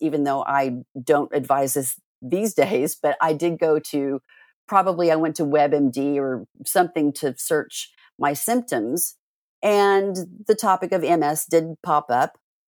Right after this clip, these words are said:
And I, at the time, I happened to be working at a very high-end private club in Fort Worth, Texas,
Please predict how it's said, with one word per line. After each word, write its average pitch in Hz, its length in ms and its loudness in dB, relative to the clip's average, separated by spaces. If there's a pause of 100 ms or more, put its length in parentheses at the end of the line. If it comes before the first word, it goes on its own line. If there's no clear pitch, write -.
(460)
And 156 640 2 (160)
I, 180 300 2
at 170 120 2
the 175 80 0
time, 214 320 -2
I 175 80 2
happened 180 360 -2
to 156 60 -4
be 160 120 0
working 160 640 0 (280)
at 160 120 2
a 156 80 4
very 185 520 0
high-end 170 960 0
private 156 360 0
club 147 500 0
in 143 300 -2
Fort 165 260 0
Worth, 143 260 -2
Texas, 156 640 -2